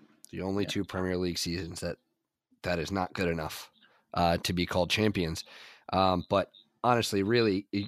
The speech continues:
Speaker 1: credit to Liverpool and the way that they handled, um, the match yesterday. Um, the crowd was in, was in a good mood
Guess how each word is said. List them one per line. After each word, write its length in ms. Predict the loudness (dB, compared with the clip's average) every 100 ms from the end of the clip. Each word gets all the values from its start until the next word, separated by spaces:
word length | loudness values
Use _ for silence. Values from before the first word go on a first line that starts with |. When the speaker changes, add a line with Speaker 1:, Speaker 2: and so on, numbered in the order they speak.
| -6
Speaker 1:
credit 280 | 2 2 4
to 60 | 6
Liverpool 500 | 6 4 4 4 6
and 120 | 4
the 80 | 6
way 180 | 6
that 160 | 6 6
they 160 | 6 4
handled, 640 | 2 2 4 4 2 0 -12 -20 -20 _ 0
um, 520 | 4 4 2 0 -6 -12 -2
the 120 | 2
match 320 | 4 4 2
yesterday. 600 | 2 2 0 -4 -4 -6 _ -20 -20 -20 _ -4
Um, 480 | 0 2 0 -4 -10 _ _ _ _ _ _ _ _
the 100 | -8
crowd 400 | -2 4 6 6
was 160 | 4 2
in, 400 | 4 4 2 -2 _ _ _ _ _
was 180 | -4 -2
in 80 | 0
a 60 | 0
good 260 | 2 2
mood 480 | 4 6 6 6 2